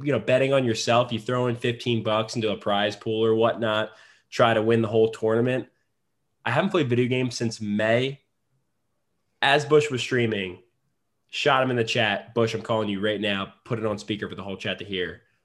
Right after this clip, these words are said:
My plan is to come out of retirement Monday, Tuesday next week to play with you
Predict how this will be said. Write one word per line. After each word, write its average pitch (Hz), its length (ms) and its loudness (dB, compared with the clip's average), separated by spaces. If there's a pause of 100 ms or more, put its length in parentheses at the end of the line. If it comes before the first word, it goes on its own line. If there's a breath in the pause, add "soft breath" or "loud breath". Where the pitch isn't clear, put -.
(500)
My 123 200 2
plan 143 520 2
is 113 180 -4
to - 60 -4
come 147 320 -4
out 151 140 4
of 117 100 0
retirement 113 720 -2
Monday, 110 380 0
Tuesday 110 340 0
next 101 300 -4
week 98 280 -6
to - 60 -4
play 131 220 2
with 123 140 4
you 139 560 2